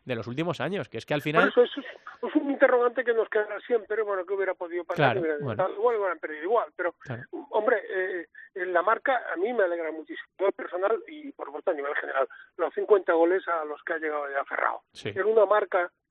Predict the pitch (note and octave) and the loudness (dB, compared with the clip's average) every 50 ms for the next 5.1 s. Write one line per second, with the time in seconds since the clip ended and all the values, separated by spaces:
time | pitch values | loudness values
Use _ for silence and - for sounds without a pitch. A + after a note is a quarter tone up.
0 | _ _ - E3 D3 E3 G3+ G#3 G#3+ G3+ E3+ G#3 G3+ F#3+ F3+ F3 - - C#3+ - | _ _ -14 -2 4 6 6 6 6 4 4 4 4 4 4 0 -2 -6 -12 -12
1 | - - - - C3+ C3 B2 B2+ C#3 D3+ E3 E3+ - - E3+ D#3+ D#3+ D#3+ D#3+ D#3 | -14 -14 -12 -8 -6 -6 -4 -4 0 2 2 2 2 2 0 2 2 2 2 0
2 | D3+ - - E3 E3 - - F#3+ - - D#3 D#3 D#3 D#3+ D3+ - D3+ D3 D3 - | -2 -2 -4 -8 -8 -8 -8 -10 -6 -2 0 0 0 0 -2 -4 -4 -4 -4 -2
3 | C#3+ C#3 D#3 E3+ D#3+ D3 C3+ - _ _ _ _ _ _ _ E3 D#3+ E3 F#3+ F#3+ | 2 4 6 6 6 4 2 -2 _ _ _ _ _ _ _ 0 4 6 6 8
4 | F3+ F#3 G3+ F#3+ F3 E3+ D#3+ E3+ F3 G3+ A#3 B3 B3 A#3 - G3+ - A#3 B3 B3 | 8 6 4 4 2 0 -2 0 0 0 2 0 0 -2 -2 -4 -4 -4 -4 -2
5 | B3+ C4 | -4 -6